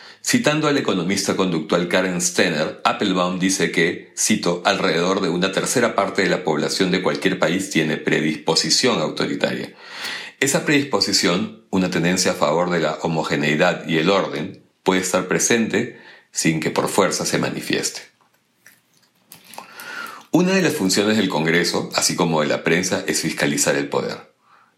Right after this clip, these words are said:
El pueblo también puede y debe permanecer alerta ante cualquier yerro o indicio de delito por parte de quienes componen el Ejecutivo.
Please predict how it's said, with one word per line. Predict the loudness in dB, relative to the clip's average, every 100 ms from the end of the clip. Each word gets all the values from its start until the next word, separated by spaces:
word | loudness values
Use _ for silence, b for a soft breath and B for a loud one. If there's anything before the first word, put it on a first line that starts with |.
| 0
El | 0 2
pueblo | 2 4 0 -2
también | 0 0 0 0
puede | 2 2 0
y | 0
debe | 2 2 2 -2
permanecer | -2 -2 -2 -2 2 2
alerta | 2 0 0 0 0
ante | -2 -2
cualquier | -2 0 0 -2 -2
yerro | 2 2 2 0 -2
o | -2
indicio | -2 0 0 2 2
de | 2
delito | 2 -2 0 0
por | -2 0
parte | -2 0 0
de | -2
quienes | -2 -4
componen | -4 -6 -2 -2 0 -2
el | -2
Ejecutivo. | -4 -4 -2 -2 -2 -4